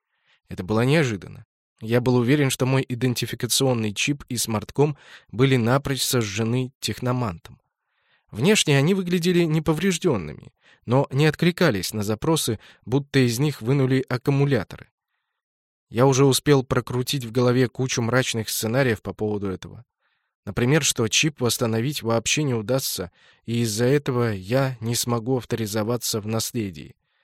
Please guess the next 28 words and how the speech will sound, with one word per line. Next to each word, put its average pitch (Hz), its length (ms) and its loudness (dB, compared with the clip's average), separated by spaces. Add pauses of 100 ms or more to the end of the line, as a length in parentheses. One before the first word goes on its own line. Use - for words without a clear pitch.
(460)
Таймер 131 420 4
Войда 127 680 2
в 107 180 -10
игре 110 360 -2
обнулится, 120 800 -4
и... 95 320 -12 (1160)
Тогда 117 400 2
уж 143 200 2
действительно 107 760 -2
мне 95 300 -4
конец. - 680 -6 (460)
Джастин 139 420 2
меня 139 300 2
лично 135 360 -4
прикончит. - 640 -10 (800)
Впрочем, 185 600 -2
надежда 139 440 2
меня 127 260 2
не 120 100 0
покидала. 90 560 -8 (420)
В - 80 -20
конце 127 300 4
концов, 170 420 4
Дайсон 147 480 0
был 139 180 2
в - 80 -10
полном 151 360 0
порядке, 135 640 -2